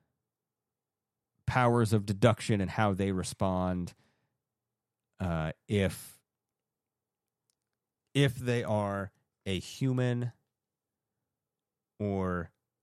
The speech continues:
if they are a dirty, dirty A I that is going to take over,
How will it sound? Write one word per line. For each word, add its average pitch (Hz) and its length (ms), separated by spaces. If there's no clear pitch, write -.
if 90 160
they 87 160
are 82 420
a 85 100
dirty, 90 400
dirty 85 360
A 82 180
I 78 200
that 78 160
is 78 140
going 78 460
to - 100
take 95 340
over, 78 520